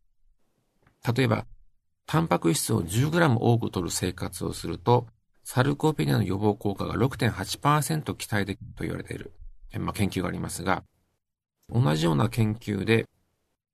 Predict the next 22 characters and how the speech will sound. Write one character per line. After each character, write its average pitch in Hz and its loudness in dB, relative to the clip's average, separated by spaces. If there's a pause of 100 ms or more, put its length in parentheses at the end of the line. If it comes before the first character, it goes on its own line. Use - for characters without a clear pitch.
(180)
分 147 6
岐 - -4
サ 151 2
ア 143 2
ミ 131 2
ノ 120 2
酸、 107 0 (320)
こ - -4
れ 104 2
は 104 0
必 120 -2
須 135 2
ア - 4
ミ 131 2
ノ 127 0
酸 131 0
の 165 0
一 143 -4
つ - -8
で - -8
す - -8
ね。 120 -2